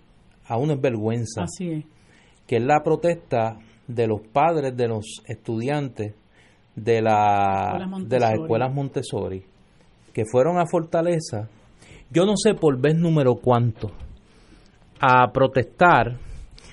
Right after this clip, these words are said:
Speaker 1: por el intento del Departamento de Educación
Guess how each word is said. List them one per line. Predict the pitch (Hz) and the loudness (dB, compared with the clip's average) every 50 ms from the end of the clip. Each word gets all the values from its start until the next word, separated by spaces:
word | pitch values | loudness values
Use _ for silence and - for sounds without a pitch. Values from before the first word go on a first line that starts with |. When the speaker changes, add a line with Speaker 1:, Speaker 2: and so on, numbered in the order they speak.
| - - - - | -20 -16 0 6
Speaker 1:
por | - 143 139 139 | 8 8 10 10
el | 139 135 | 8 6
intento | 139 135 135 120 - - 175 202 220 220 220 - 196 185 180 - - - - | 6 4 4 4 6 6 6 6 6 4 2 2 2 2 2 0 -4 -10 -4
del | 127 123 131 127 123 | 2 4 4 4 6
Departamento | 127 120 - 123 120 110 107 120 110 110 117 123 147 160 160 - 180 180 180 175 165 - | 4 4 4 2 0 2 2 0 2 2 2 0 0 -2 0 2 2 4 4 2 0 -2
de | 151 151 175 170 165 | 0 2 4 6 6
Educación | 165 160 165 165 165 170 156 - - 202 196 190 175 143 131 143 139 | 6 4 2 0 0 -2 -2 0 0 0 0 2 2 0 0 -2 -4